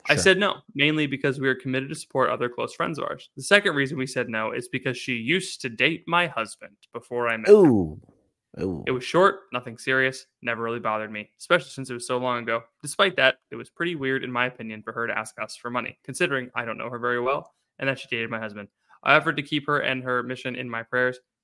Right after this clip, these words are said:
Speaker 1: She is very kind, a great missionary, I'm sure, but I cannot support any further than that. Fast forward to this month. I'm really upset. I'm really worried that it doesn't end there. All right. I received four missed calls over the span of three weeks.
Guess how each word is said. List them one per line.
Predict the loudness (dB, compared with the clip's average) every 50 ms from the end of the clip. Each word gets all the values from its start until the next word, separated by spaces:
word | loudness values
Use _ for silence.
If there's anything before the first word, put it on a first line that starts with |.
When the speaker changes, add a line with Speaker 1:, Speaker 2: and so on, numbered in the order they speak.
| _
Speaker 1:
She | -14 -10 -10 -10
is | -8
very | -6 -4 -4 -4 -4
kind, | -6 -4 -2 0 0 0 0 -4 -6 _ _ _ _ _ -12
a | -6
great | -4 -2 -2 -2
missionary, | -4 -6 -6 -4 -4 -4
I'm | -4 -6
sure, | -8 -6 -4 -4 -4 -4
but | -4 -6 -6
I | -6 -6
cannot | -8 -8 -6 -4 -4 -4 -4
support | -8 -14 -10 -8 -8 -8 -8 -10 _ _
any | -10 -8 -8
further | -6 -6 -6 -6 -6 -6 -10
than | -10 -8
that. | -8 -8 -8 _ _ _ _ _ _ _ _ _ _ _ _ _
Fast | 0 2 4 4 2 0 -4
forward | -2 0 0 0 0
to | -2 -4
this | -4 -4 -4 -4 -6
month. | -8 -8 -10 -10 _ _ _
I'm | -20 -18 -16
really | -16 -14 -12 -12 -12
upset. | -12 -8 -6 -4 -4 -4 -6 -10 -14
I'm | -12 -12 -10 -6
really | -4 -4 -2 -2
worried | -2 -2 0 0 0 -2 -4
that | -6 -6
it | -6
doesn't | -6 -6 -4 -4
end | -4 -4 -4
there. | -6 -8 -10 -10 -10
All | -10
right. | -10 -10 -14 _ _ _ _ _ _ _ _ _ _ _ _ _ _ _ _ _ _ _ _ _ _ _ _ _ _ _ _ _ _ _ _ _ _ _ _ _ _ _
I | 4 4
received | 4 4 2 -2 -4 -4 -4 -4 -4
four | -2 0 0 0
missed | 0 -2 -6 -6 -4
calls | -2 -2 0 -2 -4 -6 -6 -4
over | -4 -4 -2 -4
the | -6 -8
span | -10 -10 -8 -8 -8 -8 -8 -10
of | -12 -14 -12
three | -12 -12 -10 -10
weeks. | -10 -12 -14 -14